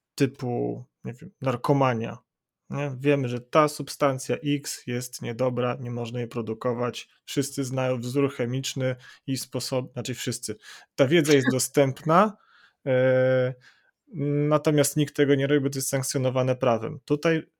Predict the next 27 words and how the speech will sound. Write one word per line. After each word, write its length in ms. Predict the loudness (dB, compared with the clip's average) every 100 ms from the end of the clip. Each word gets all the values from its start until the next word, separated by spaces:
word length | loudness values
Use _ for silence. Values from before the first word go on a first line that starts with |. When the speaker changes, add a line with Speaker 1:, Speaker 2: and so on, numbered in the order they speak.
| _ _ _ 0
Speaker 1:
jednak 560 | 2 4 2 0 -6 -16 _ -16 -16 _ -8
to 100 | 0
tak 160 | 2
jak, 200 | 2 -2 -4
to 100 | -2
tak 160 | 2 2
jak 160 | 2
między 320 | 4 4 4
ludźmi, 540 | 2 2 2 0 -4 -8 _ _ _
że 480 | -6 0 2 2 0 -2
to 100 | 0
jest 160 | 2 -2 -4
coś 160 | -2
bardziej 400 | 2 2 4 2
miękkiego, 720 | 2 0 0 2 2 0 -10 -14 -10
nie? 200 | -6 -6
Czyli, 440 | -6 -6 -4 -4 -8 -20 -20 -16 -2
e, 180 | 2 4
łatwiej 500 | 4 4 2 0 2
jest 260 | 2 0
udowodnić 680 | -4 -2 0 0 0 -6 -6
komuś 280 | -2 -2 -2
przemoc 420 | -4 -2 0 -2
fizyczną 640 | -4 -2 0 0 0 0 0
niż 160 | -2
przemoc 440 | -4 -2 0 -2 -4
psychiczną, 800 | -4 -2 -2 -6 -8 -8 -10